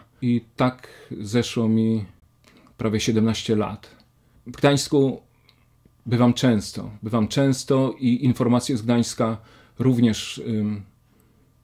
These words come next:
otrzymywałem na bieżąco. M-, moi rodzice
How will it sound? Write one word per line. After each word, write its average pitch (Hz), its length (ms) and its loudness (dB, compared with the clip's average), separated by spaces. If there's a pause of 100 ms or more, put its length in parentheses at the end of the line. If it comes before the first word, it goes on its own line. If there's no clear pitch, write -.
otrzymywałem 120 540 2
na 113 100 4
bieżąco. 110 680 0 (200)
M-, 107 300 0
moi 110 240 4
rodzice 113 580 0